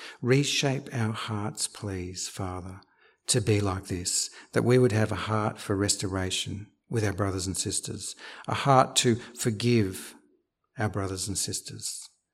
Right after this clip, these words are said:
And as you work these truths into us, Father, work in the second part here, that we would truly catch the depth of our own sin against you. And through these things, that you would keep us in a good, a healthy posture of,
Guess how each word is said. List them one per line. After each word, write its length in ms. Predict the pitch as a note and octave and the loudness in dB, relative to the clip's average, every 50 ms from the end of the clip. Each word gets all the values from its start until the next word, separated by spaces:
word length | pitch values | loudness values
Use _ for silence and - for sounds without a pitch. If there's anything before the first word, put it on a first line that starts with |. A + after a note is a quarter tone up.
| _ _ _ _ _ _ _ _ _ _ _ _ | _ _ _ _ _ _ _ _ _ _ _ _
And 140 | - A2+ | -2 0
as 180 | G#2+ G2+ G2 G#2 | 0 0 0 0
you 100 | A2 A2 | 0 0
work 260 | A2+ B2 C3 D#3 - | 0 0 0 -2 -2
these 220 | - B2+ A#2 A#2 - | -4 -4 -4 -4 -4
truths 380 | - - C3+ B2+ B2 A#2+ - | -2 2 2 2 4 4 4
into 300 | C#3 C3+ C3 - A2 G#2 | 4 4 4 4 0 0
us, 160 | G2+ G2 - | 2 2 2
Father, 440 | - - G#2+ G2 G2 G2 G2 G2 G2 - - _ _ _ _ _ _ _ _ _ _ | 2 2 0 -2 -2 -2 -4 -6 -8 -12 -18 _ _ _ _ _ _ _ _ _ _
work 380 | - B2+ A#2+ B2 A#2 A2+ - | -2 2 4 4 4 4 4
in 120 | B2 A2+ A2 | 4 4 4
the 80 | G#2+ | 4
second 400 | G#2 - - A2 G2+ - G2+ F2+ | 4 2 2 0 0 0 -2 -4
part 300 | E2+ - G2 F2 F2 F2 | -4 -4 -4 -6 -6 -6
here, 240 | - - F#2+ F#2 F2+ | -8 -6 -4 -4 -2
that 100 | F2 G#2 | -2 -2
we 140 | G#2 G#2+ A#2 | 0 0 2
would 160 | A#2 A#2 G#2+ | 2 2 0
truly 340 | - - B2+ B2 A#2+ A2+ A2 | 0 0 2 4 4 4 2
catch 380 | G#2+ - - A2 A2 - - - | 0 0 -2 -2 -2 -2 -2 -4
the 80 | - | -6
depth 500 | F#2 - - A2+ G#2 G2 - - - - | -8 -6 -4 -4 -4 -4 -6 -8 -6 -6
of 140 | G#2+ F#2 G2 | -4 -2 -2
our 200 | G2 F#2+ F#2 F#2+ | -2 -2 -2 -2
own 240 | F#2 F#2+ F#2+ G2 G2 | -2 -2 -2 0 0
sin 440 | - - - G2 F2+ F2 F2+ F2+ - _ _ _ _ _ - | 0 0 0 -2 -4 -6 -8 -10 -14 _ _ _ _ _ -6
against 400 | A2 - - F#2+ F#2+ - - - | -4 -4 -2 -2 -2 -2 -2 -2
you. 340 | F#2+ F2+ F2 F2 E2+ F2+ - _ _ _ _ _ _ _ _ _ _ _ _ _ | -2 -4 -4 -6 -8 -12 -14 _ _ _ _ _ _ _ _ _ _ _ _ _
And 100 | - A2+ | -10 -8
through 300 | - - C3 B2+ C3 C3 | -2 4 6 8 8 8
these 240 | A#2+ B2+ B2 A#2+ - | 8 6 6 4 4
things, 260 | - B2 B2 B2 A2 | 4 2 2 2 0
that 100 | A2+ G#2+ | -2 -2
you 100 | G2 G2 | 0 -2
would 100 | G2 G2 | -2 -2
keep 240 | - - A#2+ A2+ - | 0 0 -2 0 0
us 180 | B2 - - | 0 0 2
in 120 | - G2+ G2 | 2 2 0
a 40 | F#2+ | 0
good, 320 | G2 - A2+ A#2+ A#2 A#2 - - - - _ - | 0 0 0 0 0 -2 -8 -18 -20 -20 _ -10
a 60 | - | -10
healthy 500 | F#2+ - - - B2 C3 B2+ - - A2 | -8 -6 -2 0 0 0 0 0 -2 -2
posture 640 | G2 - - - A#2+ A#2 - - - - A#2+ A#2 A2 | -2 -4 -2 0 0 2 2 0 0 0 0 0 0
of, 140 | G#2 F#2+ - | -2 -4 -8